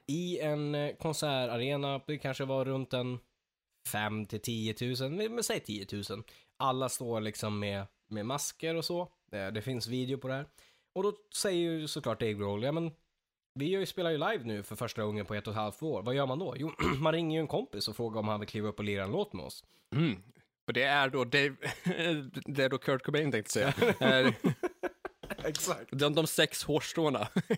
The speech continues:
Speaker 2: <laughs>
Speaker 1: Exakt.
Speaker 2: Dave Grohl har köpt dem själv.
Speaker 1: <laughs> Ja, precis. Klonat honom. Nej, det är Brian Johnson såklart. Och de lirar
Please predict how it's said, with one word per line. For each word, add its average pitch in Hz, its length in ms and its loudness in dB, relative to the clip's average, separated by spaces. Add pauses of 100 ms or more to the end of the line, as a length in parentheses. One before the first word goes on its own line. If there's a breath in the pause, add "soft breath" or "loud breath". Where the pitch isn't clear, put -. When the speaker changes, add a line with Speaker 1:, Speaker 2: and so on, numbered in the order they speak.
(100)
Speaker 2:
<laughs> - 400 -4
Speaker 1:
Exakt. - 840 0 (460)
Speaker 2:
Dave 165 220 6
Grohl 180 220 6
har 160 80 8
köpt - 300 2
dem 131 160 4
själv. 104 300 2 (280)
Speaker 1:
<laughs> 226 380 4
Ja, 220 160 2
precis. 190 320 0
Klonat 196 560 0
honom. 113 260 -6 (260 soft breath)
Nej, 147 360 0
det 160 120 0
är 202 60 2
Brian 208 240 2
Johnson 185 260 0
såklart. - 420 -6 (100)
Och 135 100 -2
de 151 160 2
lirar 143 360 4